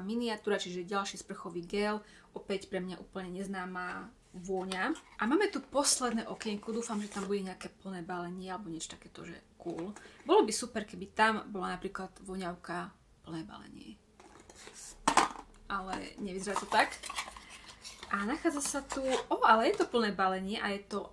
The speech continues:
maskara, eh, Sils, eh, Mara-,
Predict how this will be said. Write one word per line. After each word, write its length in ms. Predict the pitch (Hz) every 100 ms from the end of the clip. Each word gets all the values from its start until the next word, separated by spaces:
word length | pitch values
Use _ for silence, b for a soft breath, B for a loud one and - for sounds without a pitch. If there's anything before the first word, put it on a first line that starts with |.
| 196
maskara, 880 | 196 233 403 - - 196 185 185 277
eh, 1200 | - - - - - - 196 196 202 208 202 190 - -
Sils, 880 | - - - 254 285 320 320 - -
eh, 480 | 220 208 196 190 190
Mara-, 560 | 190 196 208 226 214